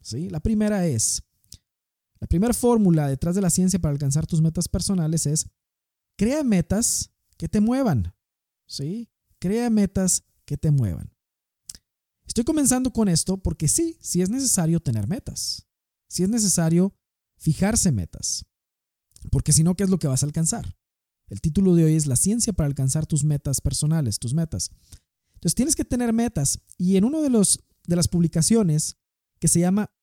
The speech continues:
Ocho características de las metas ganadoras, voy a ponerte un link en las, en, en el cuerpo del, del episodio donde está la publicación en mi blog. Eh,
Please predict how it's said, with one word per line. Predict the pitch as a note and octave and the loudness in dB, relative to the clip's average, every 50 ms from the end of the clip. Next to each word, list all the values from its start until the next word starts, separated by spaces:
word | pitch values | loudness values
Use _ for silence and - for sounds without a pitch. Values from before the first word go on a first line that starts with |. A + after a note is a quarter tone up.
| _ _ _ _ _ | _ _ _ _ _
Ocho | - G3+ G#3 - - | -2 -2 0 -2 -4
características | - A3+ G#3 F3+ - - D#3+ E3+ E3 - - F3+ - F3+ E3 | -6 -6 -6 -4 -4 -2 -2 0 -2 -2 -4 -4 -4 -2 -2
de | D3 C3+ | -2 -2
las | C3 C3 | 0 0
metas | C#3 D3 - F3+ E3+ | -2 -2 -2 -2 0
ganadoras, | E3+ F3 F3 F3 D3+ C3 B2 C3+ D3+ - - - _ | 0 0 2 2 2 0 0 -2 -4 -6 -8 -10 _
voy | - C#3 D3+ E3+ | -6 -2 0 0
a | F3+ | 0
ponerte | F3 F3 E3 E3 D#3+ - F3 | 2 2 2 2 2 4 4
un | E3 D#3+ | 4 4
link | D3 D3 D3+ D#3 D#3 - - - | 4 4 2 0 -2 -6 -8 -6
en | D3 C3+ C3 | -2 -2 0
las, | B2+ B2 A#2+ A2+ - - - _ _ _ _ _ _ _ _ _ _ | 0 0 -2 -2 -4 -4 -8 _ _ _ _ _ _ _ _ _ _
en, | _ - D#3 D3 D3 D3 - | _ -2 0 2 2 0 0
en | - D#3 D3 | 0 0 0
el | C#3+ C#3+ | 0 0
cuerpo | - - F3 F3 E3+ - - F3+ E3 | 0 2 2 2 2 2 2 2 2
del, | D#3 C#3 C3 - - | 2 0 -2 -4 -6
del | D3+ C#3+ C#3+ | -6 -4 -4
episodio | C#3+ - - C3+ - G3+ G3 F3+ E3 E3+ F3+ | -2 0 0 2 2 4 4 6 6 4 4
donde | E3+ D#3 D3 C3+ | 4 2 2 0
está | - - D#3+ | 0 -2 -2
la | E3 D#3 | -2 -2
publicación | - E3 D#3+ D3+ - D3+ C#3+ - D#3 D3+ | -2 -2 -2 -2 0 0 0 0 0 0
en | D#3+ D#3 | 2 2
mi | D#3+ D#3+ | 2 4
blog. | D#3 E3 D#3+ C3+ C3 C#3 - - - _ _ _ _ _ _ _ _ _ _ _ _ _ | 4 4 2 2 0 -2 -6 -10 -20 _ _ _ _ _ _ _ _ _ _ _ _ _
Eh, | F3+ E3+ E3+ E3+ - | -6 -4 -4 -6 -6